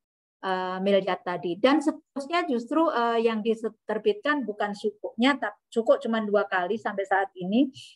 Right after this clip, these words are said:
dan seterusnya lebih banyak menerbitkan konvensional. Saya sempat menanyakan kepada, eh, G L M atau investment bank yang membantu dan juga legal counsel.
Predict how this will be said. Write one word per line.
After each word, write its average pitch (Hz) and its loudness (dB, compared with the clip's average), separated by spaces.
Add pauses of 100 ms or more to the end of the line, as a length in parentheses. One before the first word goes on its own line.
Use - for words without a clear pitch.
dan 220 2
seterusnya 233 2
lebih 247 0
banyak 226 -2
menerbitkan 214 -2
konvensional. 190 -4 (400)
Saya 294 4
sempat 302 -2
menanyakan 254 -2
kepada, 247 -2
eh, 208 -4 (560)
G 240 4
L 226 4
M 247 -2
atau 202 -4 (160)
investment 214 2
bank 214 4
yang 208 -2
membantu 202 2
dan 196 -6
juga 185 -4
legal 190 -4
counsel. 202 -4